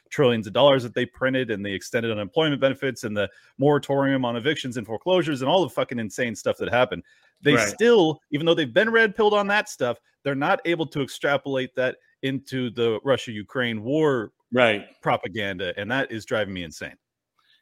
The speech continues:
Speaker 2: Yeah, I don't, I guess, uh, yeah, I, I don't, <clears throat> I try not to interact with these people, so I'm not,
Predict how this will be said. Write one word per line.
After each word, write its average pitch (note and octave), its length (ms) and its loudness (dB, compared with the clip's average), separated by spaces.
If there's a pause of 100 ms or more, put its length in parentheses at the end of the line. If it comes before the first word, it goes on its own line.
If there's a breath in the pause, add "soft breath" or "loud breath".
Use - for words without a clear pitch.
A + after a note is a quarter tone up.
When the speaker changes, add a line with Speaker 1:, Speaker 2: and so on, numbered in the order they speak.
Speaker 2:
Yeah, D#3 260 8
I E3 40 6
don't, F#3 320 0
I D3+ 160 -6
guess, F3+ 360 0
uh, D#3+ 400 -2
yeah, D#3 320 -6
I, D#3 360 -8
I - 20 -6
don't, E3+ 340 -4 (100)
<clears throat> - 920 -10
I D#3+ 60 2
try G3 220 4
not F3+ 220 4
to D#3+ 80 -4
interact C3 480 2
with A2 100 -14
these G2+ 200 -18
people, - 440 -14
so A2+ 360 -8 (420)
I'm C#3+ 60 -4
not, C#3+ 340 4